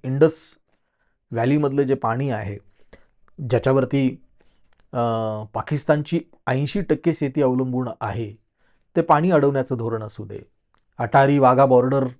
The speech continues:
बंद करणं असू दे, पाकिस्तानमधल्या, पाकिस्तानमधले जे लोक भारतामध्ये राहतात त्यांना तात्काळ हा देश सोडून जावं, जायला सांगणं,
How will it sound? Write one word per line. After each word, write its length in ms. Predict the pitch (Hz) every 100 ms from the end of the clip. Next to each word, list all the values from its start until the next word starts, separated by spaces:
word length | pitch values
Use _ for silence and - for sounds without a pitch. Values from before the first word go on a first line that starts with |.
| _
बंद 280 | 135 139 151
करणं 300 | 127 117 117
असू 180 | 110 117
दे, 220 | 107 101 -
पाकिस्तानमधल्या, 760 | 113 120 110 139 131 127 131 123 - - _ _ _ -
पाकिस्तानमधले 640 | 135 139 151 147 143 135
जे 200 | 131 135
लोक 140 | 131 127
भारतामध्ये 480 | 123 113 127 127 123
राहतात 280 | 113 117
त्यांना 360 | 123 131 151 156 175 _ _ _ _ _ _ -
तात्काळ 420 | 139 - 175 156 -
हा 100 | 123
देश 300 | 139 147 151
सोडून 260 | 135 131 127
जावं, 300 | 120 110 110 - _ _ _ _ _ _ _ _ _ _ _ _ _ _ _
जायला 260 | 131 139 139
सांगणं, 440 | 113 110 104 104